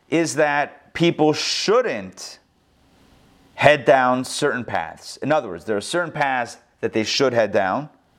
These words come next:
and there's, you know, various options, and people can choose in the game, you know, where they go and how, but there are certain, like,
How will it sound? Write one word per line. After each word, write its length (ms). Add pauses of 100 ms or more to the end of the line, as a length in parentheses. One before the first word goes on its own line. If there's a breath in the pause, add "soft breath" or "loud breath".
(260 soft breath)
and 160
there's, 240
you 80
know, 160
various 480
options, 640
and 100
people 240
can 160
choose 460
in 80
the 100
game, 440
you 60
know, 100
where 160
they 160
go 400
and 100
how, 120 (720 soft breath)
but 240
there 160
are 40
certain, 540
like, 460